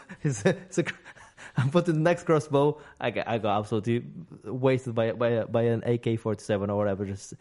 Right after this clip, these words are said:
so it's that type of thing. So now I know I've l-, l-, lost that. So now I know crossbow <laughs> is, is a no-no. Uh, so, uh, so it's, it's getting used to, to all the weapons, and,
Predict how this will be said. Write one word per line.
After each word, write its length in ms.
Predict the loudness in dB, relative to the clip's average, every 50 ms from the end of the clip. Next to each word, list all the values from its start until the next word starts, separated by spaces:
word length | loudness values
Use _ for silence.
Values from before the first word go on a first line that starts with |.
| -20 -20 -20 -20 -20 _ _
so 220 | -2 0 2 2 2
it's 220 | 0 -2 -2 -2
that 100 | 0 0
type 140 | 0 0 0
of 100 | 0 0
thing. 180 | 0 0 0 0
So 340 | 0 0 2 2 2 0 -2 -8 -20 _ _ _ _ -18 -8 -2
now 440 | 0 2 2 4 4 4 4 4 4
I 100 | 4 2
know 460 | 2 4 4 4 4 4 2 2 0 -2
I've 120 | -2 -2
l-, 340 | 0 -2 -2 -2 -2 -2 -2
l-, 60 | -2 0
lost 300 | 0 0 0 0 0 -2
that. 220 | -2 0 0 0
So 120 | 0 0 0
now 240 | 2 2 2 2
I 60 | 2 2
know 300 | 2 2 2 2 0 -2
crossbow 680 | -4 -2 -2 -2 -2 -2 -2 -2 0 0 0 -2 -4 -8
<laughs> 60 | -8
is, 160 | -6 -4 -4 -4 -6 -8 -4 0
is 160 | 0 2 2
a 60 | 4 4
no-no. 480 | 4 4 4 4 4 4 4 2 0 -2 -4 -12 -16 -16 -10 -6
Uh, 360 | -6 -6 -6 -4 -4 -2 -2 -4 -6 -10
so, 300 | -6 0 2 4 4 4
uh, 260 | 4 2 0 0 -4 -8
so 300 | -6 -2 0 2 2 2
it's, 420 | 2 -2 -4 -8 -14 -14 -16 -10 _
it's 160 | -6 -6 -2 0
getting 240 | 0 2 4 4 2
used 200 | 2 0 -2 -6
to, 60 | -6 -6
to 180 | -4 -4 -6 -6 -2 2
all 120 | 2 4 4
the 80 | 4
weapons, 380 | 4 4 4 2 2 -2 -2 0
and, 200 | 0 -2 -2 -2